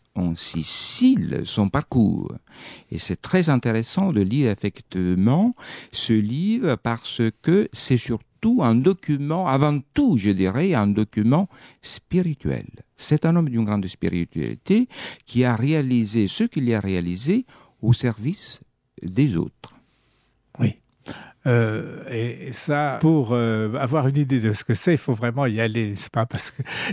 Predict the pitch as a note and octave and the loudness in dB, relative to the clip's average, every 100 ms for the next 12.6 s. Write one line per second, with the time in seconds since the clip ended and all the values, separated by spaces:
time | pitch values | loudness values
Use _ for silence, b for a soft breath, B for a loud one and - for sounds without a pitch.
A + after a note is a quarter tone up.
0 | E3 E3 D#3+ D#3 E3+ F3+ D3+ B2+ D#3 D3+ | 0 2 2 2 2 2 0 0 0 0
1 | C#3+ E3+ D3 C#3 A2+ B2+ F3+ E3+ D3+ D3 | 0 -2 -2 -6 -4 0 0 0 0 0
2 | C#3+ B2+ E3 E3+ C#3 B B C#3+ B2+ B2 | 0 2 2 2 0 B B -2 0 -4
3 | - C#3+ B2 A2+ A2 - D3 E3+ E3+ B | -4 -2 -2 -2 -4 -2 0 0 -4 B
4 | B B D#3 C#3+ C3+ C3 - C#3 C3 B2+ | B B -2 0 0 -2 -2 0 2 0
5 | D3+ D3 - - B2 A2 C#3 A#2+ A#2 C#3 | 0 -2 -2 -2 -2 0 -2 -2 0 0
6 | C3+ B2+ G#2 A#2 A2 - A#2 - A#2 A2+ | 0 -2 -4 -4 -4 -4 -4 -2 -2 -2
7 | - A2+ D3 A#2 B2+ C3 - B2+ - C#3+ | -4 -6 -6 -6 -6 -6 -2 -4 0 -2
8 | B2+ B B G2+ C#3 B2 B2+ A#2+ A2 A#2+ | -2 B B -4 -2 0 0 0 0 0
9 | B2+ F2+ - C3 C#3 D3 C#3+ - C3 - | 0 -2 -4 -4 0 0 -2 -2 -6 -6
10 | - - - C3 - - E2 - - - | -12 -12 -4 -2 -2 -8 -10 -14 -20 -18
11 | - C#3 D3 C3 A#2+ - C3+ - - C3 | -8 -6 -2 -2 -2 -4 -8 -8 -6 -2
12 | C#3+ C#3 B2 - A#2 - | 0 0 -2 -4 -10 -10